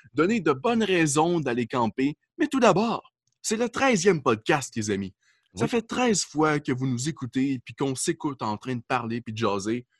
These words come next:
Speaker 1: Puis maudit, Marco a décidé de faire un <laughs> complot sur ce nombre-là.
Speaker 2: Ben garde, on s'entend-tu que le nombre treize, de toutes les superstitions qui tournent autour de ça, le classique vendredi treize et tout, qui fait bien peur.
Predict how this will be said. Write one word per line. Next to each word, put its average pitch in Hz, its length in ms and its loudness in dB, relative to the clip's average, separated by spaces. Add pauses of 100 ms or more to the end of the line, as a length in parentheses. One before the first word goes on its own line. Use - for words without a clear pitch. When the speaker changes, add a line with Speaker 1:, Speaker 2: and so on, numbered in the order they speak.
(260)
Speaker 1:
Puis 117 100 -4
maudit, 196 380 4
Marco 196 380 0
a - 20 2
décidé 143 360 -2
de - 40 -16
faire 120 180 0
un 107 220 0
<laughs> 104 100 -14
complot - 680 2 (420)
sur - 280 -2
ce 127 100 2
nombre-là. 110 760 0 (320)
Speaker 2:
Ben 95 180 -4
garde, 92 320 -4
on 85 60 -8
s'entend-tu 131 580 -4
que - 120 0
le 131 200 4
nombre 139 360 2
treize, 110 400 -4
de 107 80 -6
toutes 160 120 -4
les 151 140 2
superstitions - 840 0
qui - 140 -18
tournent 156 180 6
autour 127 260 2
de 117 160 2
ça, 131 240 0
le 117 140 0
classique 127 440 -2
vendredi 123 480 4
treize 135 360 4
et 110 60 0
tout, 151 160 -4
qui - 100 -10
fait 117 100 0
bien 107 160 2
peur. 196 220 0